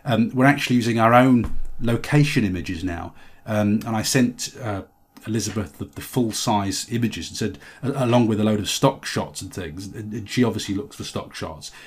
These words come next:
And she went for a lot of the images that, uh, we'd taken, which is fabulous, isn't it? My wife's really chuffed to know that her images are on my book covers now.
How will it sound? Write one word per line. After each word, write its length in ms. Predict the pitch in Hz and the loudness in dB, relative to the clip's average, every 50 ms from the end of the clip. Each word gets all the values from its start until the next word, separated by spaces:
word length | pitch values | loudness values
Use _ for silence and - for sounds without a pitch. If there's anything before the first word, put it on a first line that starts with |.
| - - | -16 -8
And 120 | - 104 101 | -6 -6 -4
she 140 | - 123 120 | -2 0 2
went 320 | 127 123 120 120 - - | 4 4 4 4 2 -2
for 340 | - - 110 107 107 104 - - _ _ _ _ _ _ _ _ _ _ _ _ - - | -2 0 2 2 2 0 -2 -6 _ _ _ _ _ _ _ _ _ _ _ _ -18 -8
a 80 | - 117 | -2 0
lot 140 | 110 123 - | 0 2 0
of 100 | 104 101 | 2 4
the 100 | 107 110 | 4 4
images 380 | 110 110 - - 104 - - | 4 4 2 2 0 0 0
that, 260 | - 117 - - - - | -2 -4 -4 -4 -2 -2
uh, 120 | 117 107 | 0 2
we'd 180 | 110 160 - - | 2 2 2 0
taken, 340 | - 98 80 - - 80 | -4 -8 -8 -8 -10 -10
which 160 | 85 76 - - | -10 -8 -8 -10
is 80 | 101 | -4
fabulous, 380 | - 135 127 - - 87 80 - | 0 0 2 2 0 -4 -4 -6
isn't 160 | 120 120 107 | -6 -6 -6
it? 80 | 85 98 | -4 -2
My 80 | 107 | -2
wife's 300 | 104 110 120 120 - - | 0 2 2 2 0 0
really 220 | 104 120 147 156 147 | 0 2 2 2 0
chuffed 260 | - - 85 - - | -2 -6 -8 -6 -6
to 80 | - | -6
know 100 | 95 92 | -6 -4
that 100 | 92 95 | -4 -4
her 200 | 98 104 95 92 - - - - - - | -4 -4 -4 -6 -8 -12 -16 -14 -6 -4
images 400 | 113 117 110 104 101 90 90 104 | 0 0 0 0 -2 -4 -4 -4
are 80 | 101 | -4
on 120 | 101 98 101 | -4 -2 -2
my 120 | 107 101 | -4 -2
book 240 | - 135 - - - | 0 0 0 0 0
covers 300 | - 131 90 85 82 - | -4 -4 -4 -4 -6 -8
now. 160 | 90 78 78 | -8 -10 -12